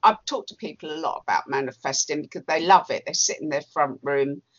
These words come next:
and they go, "I want a pink Rolls Royce," or whatever it is they want, or a bigger house, or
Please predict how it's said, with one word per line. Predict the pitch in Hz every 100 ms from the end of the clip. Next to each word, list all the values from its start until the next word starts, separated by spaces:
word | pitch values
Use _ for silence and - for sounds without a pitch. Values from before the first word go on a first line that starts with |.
| - - -
and | 160
they | 160
go, | 160 156 151
"I |
want | 151 151 151
a |
pink | 135 214 139 -
Rolls | 135 139 147
Royce," | 135 135 -
or | 139
whatever | 135 135 131 120
it | 135 -
is | 139 131
they | 127 127
want, | 123 139 135
or | 131
a | 117
bigger | 147 135 127
house, | - 156 131 131 -
or | 123